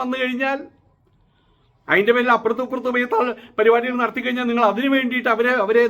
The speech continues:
രക്ഷപ്പെടുത്താൻ വേണ്ടി ആ സമയത്തൊന്നും നിങ്ങൾ പറയില്ല, ഇതൊക്കെ തെറ്റാണെന്ന് നിങ്ങൾ ഉറക്കെ വിളിച്ച് പറയില്ല.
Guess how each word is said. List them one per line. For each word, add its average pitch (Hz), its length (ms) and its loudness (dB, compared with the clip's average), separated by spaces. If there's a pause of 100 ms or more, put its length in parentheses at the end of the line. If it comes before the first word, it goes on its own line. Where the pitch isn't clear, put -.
(160)
രക്ഷപ്പെടുത്താൻ 233 480 -2
വേണ്ടി 233 180 0
ആ - 20 4 (100)
സമയത്തൊന്നും 277 460 0
നിങ്ങൾ 254 220 -2
പറയില്ല, 220 300 0 (100)
ഇതൊക്കെ 196 300 0
തെറ്റാണെന്ന് 214 420 0 (100)
നിങ്ങൾ 202 180 2
ഉറക്കെ 190 220 0
വിളിച്ച് 170 220 -4
പറയില്ല. 139 300 0